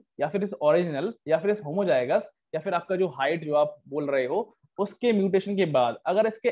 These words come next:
एक्सप्रेशन पे, यहाँ पर ई का मतलब है एक्सप्रेशन, अगर इसके एक्सप्रेशन पे कोई भी चेंज नहीं आया, मतलब उसने फिर से हंड्रेड परसेंट एंजाइम बनाए,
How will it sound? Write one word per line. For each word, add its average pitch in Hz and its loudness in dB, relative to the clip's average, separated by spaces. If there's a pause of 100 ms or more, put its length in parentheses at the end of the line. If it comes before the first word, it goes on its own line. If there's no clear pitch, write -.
(140)
एक्सप्रेशन 170 -4
पे, 135 -2
यहाँ 131 0
पर 190 0
ई 160 0
का 160 -2
मतलब 139 -4
है 139 2 (480)
एक्सप्रेशन, 113 -8 (1080)
अगर 202 4
इसके 214 0 (120)
एक्सप्रेशन 175 -2
पे 202 -2
कोई 190 0
भी 202 0
चेंज 175 -4
नहीं 151 -2
आया, 127 2 (580)
मतलब 180 -2
उसने 190 -4 (120)
फिर 185 0
से 190 -4
हंड्रेड 160 -2
परसेंट 151 -4
एंजाइम 135 -2
बनाए, 120 -8